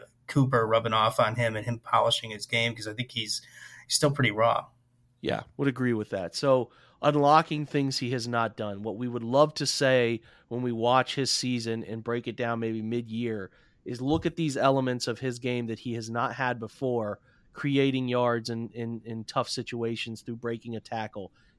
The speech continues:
Speaker 2: He's unlocked this portion of the field. He's running more out routes. He's, he's really doing well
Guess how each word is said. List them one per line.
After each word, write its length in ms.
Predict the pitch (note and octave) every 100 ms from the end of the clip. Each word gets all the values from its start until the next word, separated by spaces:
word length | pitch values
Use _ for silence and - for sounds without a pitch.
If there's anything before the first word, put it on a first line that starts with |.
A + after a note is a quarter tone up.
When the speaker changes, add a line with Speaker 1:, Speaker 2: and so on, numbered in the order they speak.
| -
Speaker 2:
He's 160 | B2+
unlocked 400 | C3 C3 B2 A#2+
this 160 | A#2+ A#2+
portion 380 | - B2+ A2+ A#2
of 100 | G#2+
the 60 |
field. 260 | - A#2+ A2
He's 160 | G#2+
running 200 | A#2+ A#2+
more 220 | A#2 A#2 -
out 200 | A2+ A2+
routes. 300 | A2 G#2 -
He's, 220 | - A2 -
he's 240 | B2+ A2+
really 260 | A#2+ A#2+ B2
doing 260 | A#2+ A#2
well 360 | A2+ A#2 A#2 A2